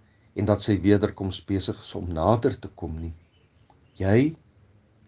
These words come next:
is 'n verloste nuwe mens. Jesus Christus het vir jou gesterf en opgestaan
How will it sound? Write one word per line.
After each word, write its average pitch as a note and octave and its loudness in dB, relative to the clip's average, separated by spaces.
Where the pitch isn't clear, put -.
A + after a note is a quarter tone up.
is B2+ 2
'n C#3+ 6
verloste C#3+ 2
nuwe B2+ 0
mens. E2+ -6
Jesus A2+ 6
Christus C#3 4
het A2+ 0
vir F2+ -12
jou G#2+ 4
gesterf A2+ -2
en A2 -4
opgestaan G2 -6